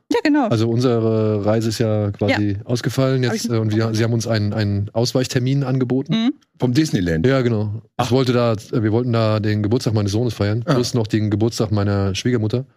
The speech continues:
Speaker 2: weil die
Speaker 3: Ja.
Speaker 2: beide wirklich einen, auf einen Tag, äh, versetzt Geburtstag haben.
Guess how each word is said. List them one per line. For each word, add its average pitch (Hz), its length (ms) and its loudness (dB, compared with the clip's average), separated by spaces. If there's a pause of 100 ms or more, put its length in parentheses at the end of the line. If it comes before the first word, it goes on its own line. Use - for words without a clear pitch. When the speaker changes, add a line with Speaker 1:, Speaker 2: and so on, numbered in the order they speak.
(220)
Speaker 2:
weil 92 80 0
die 98 100 2
Speaker 3:
Ja. 127 100 2
Speaker 2:
beide 104 420 0
wirklich 101 260 -4
einen, 107 480 -2
auf - 180 -4
einen 110 220 0
Tag, 113 360 -4 (120)
äh, 104 380 0 (240)
versetzt 107 400 -4 (260)
Geburtstag 107 320 0
haben. 104 220 -2